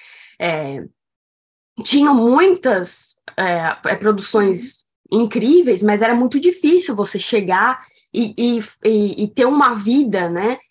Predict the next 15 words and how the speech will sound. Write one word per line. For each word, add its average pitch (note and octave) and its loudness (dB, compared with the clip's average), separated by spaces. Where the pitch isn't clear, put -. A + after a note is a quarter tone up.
fazendo A3+ 2
cinema. E3+ -4
Então, B3 -2
era C4 0
uma E4 -2
coisa E4+ -4
que, F4+ -8
assim, D#4 -4
eu G#3 -4
tinha, B3+ -4
eu A#3 -8
tinha C4 -4
muita C4 -2
dúvida, A#3+ -2
né? F#3 -4